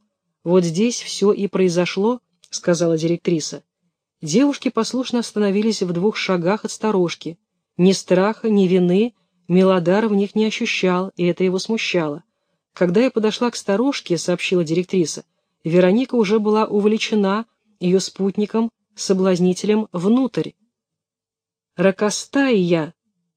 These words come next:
это будет приличное выражение?» «Любовник — это всегда неприлично», ответила Ко, но в её синих глазах комиссар Милодар уловил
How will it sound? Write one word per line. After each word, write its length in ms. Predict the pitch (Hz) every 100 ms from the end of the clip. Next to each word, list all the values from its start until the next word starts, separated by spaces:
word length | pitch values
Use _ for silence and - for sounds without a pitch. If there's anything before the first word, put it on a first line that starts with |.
| _
это 240 | 202 214
будет 300 | 208 214 185
приличное 520 | - 202 277 - 180
выражение?» 640 | 165 180 190 190 156 147 160 _ _ _ -
«Любовник — 680 | 180 185 170 254 254 247 202
это 100 | 208
всегда 400 | - 226 214 277
неприлично», 720 | 190 180 185 185 - - 151 - _
ответила 540 | - 170 175 - 180 185
Ко, 320 | - 175 147 _ _ _ _
но 160 | 170 175
в 60 |
её 160 | 180 202
синих 340 | - 247 233
глазах 500 | 190 190 180 233 285
комиссар 460 | - 175 170 233 240
Милодар 500 | 214 196 180 226 262
уловил 520 | - 196 180 185 247